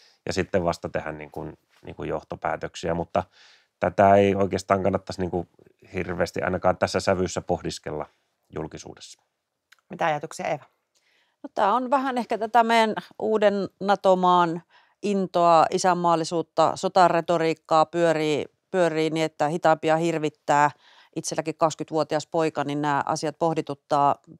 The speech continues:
Speaker 3: pohdituttaa ja juuri aika vähän aikaa sitten armeijan käynyt, pohdituttaa, että ehkä vähän on ollut sitten vauhtia, vauhtia ja harkitsemattomuutta ministerillä, että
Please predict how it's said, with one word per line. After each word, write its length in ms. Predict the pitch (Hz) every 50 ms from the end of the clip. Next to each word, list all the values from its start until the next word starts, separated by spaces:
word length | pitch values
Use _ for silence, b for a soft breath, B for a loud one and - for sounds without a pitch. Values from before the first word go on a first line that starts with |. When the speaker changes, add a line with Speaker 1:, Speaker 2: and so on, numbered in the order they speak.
| _ _
Speaker 3:
pohdituttaa 540 | - 185 175 170 165 - 151 - - 156 151
ja 60 | 151
juuri 260 | 156 156 147 147 - - _ -
aika 220 | - 160 - 160 151
vähän 140 | 156 147
aikaa 200 | 156 151 - 151
sitten 220 | 147 - - 156 156
armeijan 340 | 156 151 160 151 151 156 -
käynyt, 420 | 208 208 202 185 170 165 156 B B B B B B B B B
pohdituttaa, 640 | 214 202 185 180 175 - 165 160 _ - - 156 156
että 240 | 156 - - 160 -
ehkä 420 | - 151 135 131 - - 233 208
vähän 320 | 233 233 220 226 208 196 -
on 320 | - 190 190 185 175 175 165 _ _ _ _ _ _ _ _ _ _ _ _ -
ollut 300 | - 175 180 175 170 160
sitten 340 | - - 156 _ - 160 147
vauhtia, 640 | 151 151 151 151 - _ - 156 151 143 143 135 - - - -
vauhtia 380 | - 156 151 147 - - 156 147
ja 80 | 147 143
harkitsemattomuutta 840 | 151 143 - 147 143 - 147 143 147 - - 143 135 143 - - 143
ministerillä, 640 | 147 139 139 139 - - - 110 98 98 107 104
että 240 | 143 - - 131